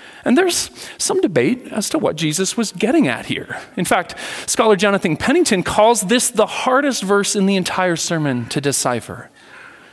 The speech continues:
Whether Jesus was encouraging his first followers to avoid contact with Gentiles because of their bacon-eating problem, or maybe offering a warning against those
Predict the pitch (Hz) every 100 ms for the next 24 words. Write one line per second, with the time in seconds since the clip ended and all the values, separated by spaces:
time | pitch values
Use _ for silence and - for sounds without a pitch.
0 | - 202 226 226 214 277 277 - 233 196
1 | 175 - 262 247 220 196 196 190 - 226
2 | - 262 269 196 160 - 190 151 175 160
3 | - 180 180 165 151 131 139 180 226 269
4 | 302 175 156 156 139 127 127 120 117 -
5 | 180 185 196 202 202 190 220 277 - _
6 | - - - - - - - - 220 226
7 | 220 214 226 220 185 185 190 226 226 233
8 | 185 175 185 233 302 185 185 - 196 185